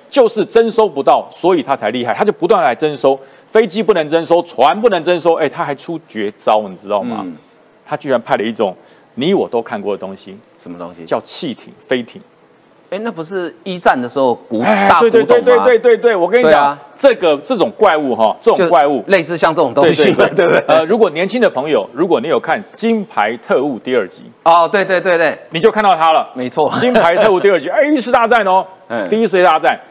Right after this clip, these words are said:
Speaker 1: 你看那下面的飞机在那边飞啊，打仗啊，一个汽艇在上面，哎，怎么没有人打他？因为它的高度超过人类可以呼吸的极限。
Speaker 2: 嗯哼。
Speaker 1: 所以说，一般的飞行员不会飞那么高。
Speaker 2: 对。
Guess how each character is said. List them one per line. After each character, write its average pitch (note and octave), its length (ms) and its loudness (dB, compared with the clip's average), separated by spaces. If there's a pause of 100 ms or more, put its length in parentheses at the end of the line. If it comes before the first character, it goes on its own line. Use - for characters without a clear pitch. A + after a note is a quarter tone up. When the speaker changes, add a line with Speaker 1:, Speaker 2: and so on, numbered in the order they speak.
(140)
Speaker 1:
你 C3+ 100 -8
看 G3+ 120 0
那 F#3+ 80 0
下 F#3+ 200 -2
面 G3 100 0
的 D#3+ 80 -4
飞 G3 140 -2
机 F3 120 -6
在 G#3 60 0
那 G3+ 60 -4
边 A3+ 120 0
飞 B3 280 0
啊， A3 100 0
打 E3+ 180 0
仗 A#3+ 220 2
啊， D3 180 0 (320)
一 A#3 120 -2
个 G3+ 80 4
汽 A3 200 -8
艇 B2+ 140 -10
在 D3+ 100 -2
上 D3+ 160 0
面， D3 160 -6
哎， G#3+ 40 0
怎 F3+ 100 -2
么 E3 80 0
没 G3+ 80 0
有 G3 60 2
人 F#3+ 40 -4
打 A#2 140 -2
他？ B2+ 160 -10
因 G3 60 -4
为 F#3 60 0
它 E3+ 100 -2
的 F#3 80 -6
高 G3 240 0
度 F3 260 -6
超 F#3 300 -2
过 D#3+ 360 0
人 A#2+ 300 -4
类 D#3+ 160 0
可 C#3 240 -4
以 C#3 100 -4
呼 D3+ 220 -6
吸 C#3+ 140 -8
的 B2+ 80 -2
极 G2 160 -14
限。 A2+ 200 -4
Speaker 2:
嗯 B2+ 160 -6
哼。 D3 280 -10 (100)
Speaker 1:
所 G#3 160 0
以 F3 60 -2
说， G3 160 -2
一 A3+ 100 -4
般 G3+ 160 0
的 E3+ 100 -2
飞 G3 200 -2
行 C3 160 -10
员 A2+ 120 -2
不 C3+ 140 -8
会 D3 60 2
飞 C#3 120 -4
那 C3 80 -4
么 A2 120 -6
高。 G#2+ 260 -2 (180)
Speaker 2:
对。 G2+ 160 -6